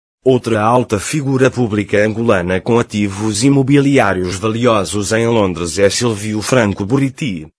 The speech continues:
antigo presidente do Conselho de Administração da Administração Geral Tributária e antigo diretor nacional das Alfândegas de Angola.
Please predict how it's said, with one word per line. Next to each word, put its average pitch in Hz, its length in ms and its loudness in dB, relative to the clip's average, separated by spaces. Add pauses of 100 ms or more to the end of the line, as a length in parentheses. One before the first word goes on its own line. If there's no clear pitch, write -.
antigo 127 480 0
presidente 135 640 2
do 113 140 -2
Conselho 107 580 -2
de 101 200 2
Administração 131 920 0
da 101 220 2
Administração 120 920 0
Geral 101 440 2
Tributária 120 720 -2
e 139 120 4
antigo 123 440 2
diretor 113 480 2
nacional 117 560 0
das 120 240 0
Alfândegas 113 760 0
de 110 120 -2
Angola. 104 560 0